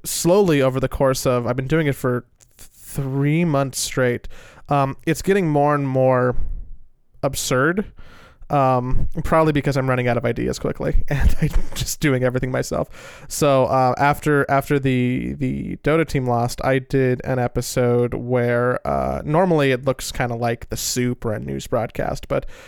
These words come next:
but this was more, um, you know, me having a mental breakdown with bad makeup and a really claustrophobic shot on the ground. Uh, so that was fun.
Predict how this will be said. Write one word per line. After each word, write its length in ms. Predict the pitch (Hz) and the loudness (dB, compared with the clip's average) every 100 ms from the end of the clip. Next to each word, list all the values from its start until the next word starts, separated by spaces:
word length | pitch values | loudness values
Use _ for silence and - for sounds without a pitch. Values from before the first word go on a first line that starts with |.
| - | -6
but 140 | - - | -4 0
this 180 | 143 - | 0 0
was 260 | 139 127 | -2 -2
more, 440 | 139 135 127 123 120 | -2 0 2 2 0
um, 460 | 127 127 123 131 - - - _ _ _ - - | 0 -2 -6 -10 -10 -14 -20 _ _ _ -12 -4
you 100 | 139 | -2
know, 220 | 123 123 | 0 -2
me 440 | 147 143 143 139 127 | -2 0 2 0 0
having 520 | 135 131 135 131 135 | 2 2 0 -2 -2
a 240 | 139 131 127 | 0 0 0
mental 380 | 135 135 131 135 | 0 -2 0 0
breakdown 560 | 127 123 - 123 123 | 0 0 0 -2 -2
with 240 | 123 - 151 | -4 -4 0
bad 240 | 131 123 | 0 2
makeup 400 | 127 123 131 123 | -2 -2 -2 -2
and 100 | 127 | -2
a 40 | |
really 200 | 127 127 | 0 -2
claustrophobic 880 | 123 - 123 117 - 123 127 127 - | -2 -2 0 0 -2 -6 -2 -2 -4
shot 300 | - 120 117 | -4 -2 -2
on 100 | 110 | -4
the 80 | 131 | -6
ground. 400 | - - 170 165 - - - - - | -6 -6 -6 -10 -16 -20 -20 -20 -6
Uh, 240 | 151 139 135 | 0 2 2
so 120 | - | 0
that 140 | 233 | 0
was 160 | 311 - | 0 -4
fun. 460 | - 160 117 131 | -4 -4 -2 -6